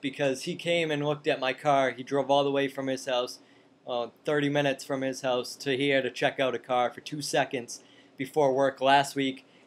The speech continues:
He also fixed my dirt bike a while back in two thousand and eight, and he's also gonna check out my car tomorrow night. So it's the least I can do is to take him out for some dinner, um, and we'll probably go somewhere local. Um, other than that,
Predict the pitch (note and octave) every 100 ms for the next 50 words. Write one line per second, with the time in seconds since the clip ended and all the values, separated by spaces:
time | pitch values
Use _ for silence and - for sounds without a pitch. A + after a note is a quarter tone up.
0 | _ - C#3+ D#3 D3+ D#3+ - E3 - D3+
1 | B2+ D#3 D3 D3+ D3 C#3+ C3+ C3+ C#3 B2+
2 | C3+ C3 C#3 B2 C3 C3 B2 A#2+ A#2+ A#2+
3 | B2 A#2+ - - _ - B2 A#2+ A#2 A#2+
4 | B2 C#3 B2+ C#3 B2 B2 - B2+ C3 A2+
5 | A#2 C3 A#2 A2+ A#2 A#2 A2+ A2 G#2+ -
6 | B2+ A#2 C3+ C3 C3+ - B2 - A#2 A#2
7 | A2+ A2+ - - B2+ B2+ A#2 A2+ - A#2+
8 | C3+ A#2+ A#2 A2 - _ _ _ _ B2+
9 | C3 C3 C#3 D3 E3 D3+ D3 C#3 D3+ C3+
10 | B2+ A#2+ A#2 A2+ G2+ _ _ _ _ _
11 | _ _ - F#3+ F#3+ F3 D3+ - - _
12 | _ _ - - F#3 G#3 F#3 F3 D#3 E3+
13 | F#3+ G3 -